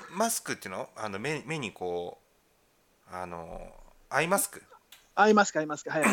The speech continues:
Speaker 1: <clears throat> アイマスクして、で、耳栓して寝んのよ。
Speaker 2: うん。あ、本当にじゃあもうなんか遮断すんだ。
Speaker 1: そう。
Speaker 2: そういう感じだ。
Speaker 1: 完全に遮断して寝るんだけど、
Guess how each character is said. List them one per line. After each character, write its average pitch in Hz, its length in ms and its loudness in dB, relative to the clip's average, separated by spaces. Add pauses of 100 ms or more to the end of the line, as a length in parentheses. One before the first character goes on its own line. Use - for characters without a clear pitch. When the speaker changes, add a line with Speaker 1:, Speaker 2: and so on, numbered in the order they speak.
(140)
Speaker 1:
<clears throat> - 140 -14
ア 139 80 0
イ 156 80 -2
マ 170 100 2
ス 170 100 -4
ク 95 120 -8
し - 80 -4
て、 98 480 2
で、 123 60 -10
耳 190 240 0
栓 254 220 4
し 247 80 0
て 208 200 2
寝 170 140 0
ん 127 80 -2
の 92 80 -6
よ。 - 120 -8 (540)
Speaker 2:
う - 20 -2
ん。 170 40 8
あ、 190 120 10
本 254 160 4
当 320 140 2
に 311 80 2
じ 277 60 4
ゃ 269 40 6
あ - 40 6
も 226 80 0
う - 20 0
な 196 80 0
ん - 20 0
か 143 200 0 (140)
遮 190 140 -4
断 220 160 6
す 220 120 -4
ん 175 60 -2
だ。 - 140 -10 (220)
Speaker 1:
そ - 180 0
う。 - 40 4
Speaker 2:
そ - 40 0
う 156 40 2
い - 20 0
う - 0 -
感 - 0 -
じ 147 80 -6
だ。 127 140 -4 (100)
Speaker 1:
完 202 360 0
全 185 200 2
に 185 60 0
遮 180 160 0
断 165 260 -2
し - 120 -4
て 151 440 0 (300)
寝 139 140 6
る 139 140 2
ん 110 120 -4
だ 90 100 0
け 90 140 -10
ど、 92 340 -4